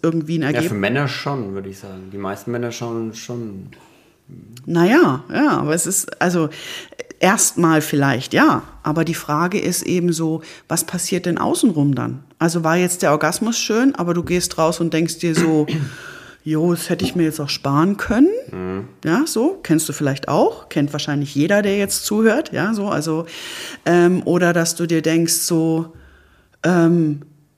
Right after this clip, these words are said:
Speaker 1: „Ich fühle mich jetzt irgendwie ganz blöd.“ Ja, so.
Speaker 2: Mhm.
Speaker 1: Und ja, du kannst auch rausgehen und sagen, „Yeah, mir geht's super.“
Speaker 2: <laughs>
Speaker 1: Ja, so,
Speaker 2: Bam.
Speaker 1: ja. Aber es ist eben kein Garant dafür. Und wir denken manchmal so gesellschaftlich oder in unserer Erziehung,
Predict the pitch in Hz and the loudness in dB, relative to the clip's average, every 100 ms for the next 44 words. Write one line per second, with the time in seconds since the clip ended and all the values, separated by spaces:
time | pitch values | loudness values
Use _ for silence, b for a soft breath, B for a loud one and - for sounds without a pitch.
0 | _ _ _ _ - - 170 170 160 160 | _ _ _ _ -12 -2 2 4 2 -2
1 | - 151 139 123 131 147 170 - 208 202 | -2 0 -2 -4 -6 -4 -4 -4 0 2
2 | 233 320 - - _ _ _ _ _ - | 4 2 -2 -10 _ _ _ _ _ -6
3 | 170 277 - - 208 277 359 107 104 120 | -4 -4 -8 -8 -2 -2 -2 -6 -8 0
4 | 196 254 370 170 - 202 180 165 170 208 | 2 4 2 -2 -2 -2 -2 0 0 0
5 | 185 185 175 170 165 175 277 269 156 147 | -2 -2 0 0 0 2 0 0 0 0
6 | 170 175 180 190 190 - - 240 165 143 | 0 0 0 -2 0 2 4 4 4 2
7 | 123 254 302 - 127 180 320 B B B | 2 2 2 2 2 2 0 B B B
8 | B B - 202 220 240 - 220 214 208 | B B 0 2 2 0 0 0 0 0
9 | 202 190 180 156 147 359 453 156 - - | 0 2 2 0 2 0 0 -4 -4 -6
10 | - - - - 160 185 175 196 226 240 | -8 -8 -8 -8 -2 0 2 0 0 0
11 | 214 185 226 - 226 233 233 240 202 175 | 2 0 -2 -2 -2 0 0 -2 -2 -4
12 | 165 151 160 220 - 226 226 214 190 - | -4 -2 -2 -2 -2 -4 -4 -6 -6 -6
13 | 175 - 165 - 175 170 - - - 196 | -6 -4 -4 -4 -4 -4 -4 -6 -6 -2
14 | 208 240 | 0 2